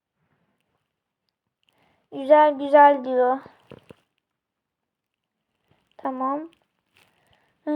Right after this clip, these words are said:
Evet diyor. Bunu, bu hayvanlar bitmiş yani.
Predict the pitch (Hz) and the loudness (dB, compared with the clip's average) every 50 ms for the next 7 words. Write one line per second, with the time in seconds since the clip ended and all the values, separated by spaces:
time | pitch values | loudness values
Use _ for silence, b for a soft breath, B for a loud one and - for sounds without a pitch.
0 | 302 294 285 B B B B B B B B B - - 302 311 277 269 262 269 | -8 -8 -10 B B B B B B B B B -2 2 2 2 4 2 0 -4
1 | - - 285 294 302 311 320 - - _ _ _ _ _ _ _ _ b b b | -8 -4 0 0 0 0 -2 -6 -14 _ _ _ _ _ _ _ _ b b b
2 | b b b b b b b - 349 339 320 302 - - 359 392 370 370 339 320 | b b b b b b b -8 -4 -2 0 0 -2 -2 0 2 4 6 6 6
3 | 302 294 277 277 269 269 277 277 277 277 277 277 302 330 339 311 277 302 302 294 | 6 6 4 4 2 0 0 0 0 0 -2 -2 -2 0 0 -2 -2 -6 -6 -8
4 | - 320 302 294 - - - 269 254 247 247 240 240 240 254 262 | -8 -8 -8 -8 -10 -6 -2 0 0 0 -2 -4 -8 -12 -16 -16